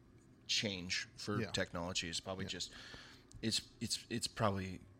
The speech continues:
Speaker 1: just amazing. I can, I can only imagine. But, um, but yeah, I mean, it, it, they've had to have made some sort of progress. And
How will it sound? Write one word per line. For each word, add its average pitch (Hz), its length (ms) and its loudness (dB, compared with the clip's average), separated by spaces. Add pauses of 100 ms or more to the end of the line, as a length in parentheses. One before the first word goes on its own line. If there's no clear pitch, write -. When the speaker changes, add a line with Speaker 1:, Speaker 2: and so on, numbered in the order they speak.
Speaker 1:
just - 280 2 (800)
amazing. 90 480 0 (240)
I 101 60 -6
can, 92 320 -4
I 101 40 -6
can 92 140 -6
only 95 140 -4
imagine. 82 380 -4 (200)
But, 104 160 0
um, 101 380 -2 (640)
but 135 100 6
yeah, 147 220 10
I 104 40 4
mean, 117 160 8
it, 117 320 8
it, 127 100 -2
they've 135 200 8
had 143 260 10
to 127 60 6
have 110 100 4
made 104 240 2
some 113 380 4
sort 104 260 4
of 95 320 -2 (240)
progress. 95 560 4
And 117 240 6